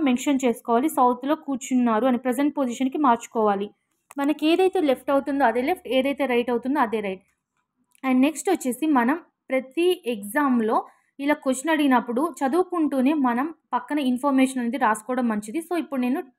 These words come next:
ఆ, ఇచ్చిన హింట్స్ రాసుకుందాం. R is third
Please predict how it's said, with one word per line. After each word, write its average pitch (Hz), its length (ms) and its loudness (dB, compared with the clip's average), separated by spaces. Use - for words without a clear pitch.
ఆ, 247 60 -6
ఇచ్చిన 302 200 -6
హింట్స్ 277 280 2
రాసుకుందాం. 214 500 -4
R 403 60 0
is 381 100 0
third 294 280 2